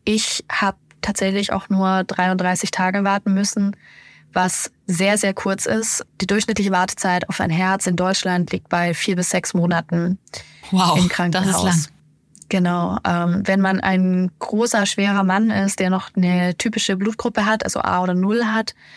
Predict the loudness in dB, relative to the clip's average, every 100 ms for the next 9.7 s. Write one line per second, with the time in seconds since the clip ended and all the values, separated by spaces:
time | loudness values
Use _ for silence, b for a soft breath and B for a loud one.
0 | B B B -2 0 0 0 0 0 0
1 | 0 0 0 0 0 2 2 2 0 -2
2 | -4 -4 -4 -6 -6 -4 0 0 0 0
3 | 0 0 -2 -2 -4 -6 B B B -2
4 | 0 -2 -2 -2 0 0 2 0 -2 b
5 | b b _ 0 2 2 2 2 0 0
6 | -2 0 0 0 -2 -2 -2 -4 -2 0
7 | 0 2 2 0 0 0 -2 -4 _ -6
8 | -6 -2 0 2 0 0 0 0 -2 -4
9 | -4 -4 -2 -4 -4 -4 -6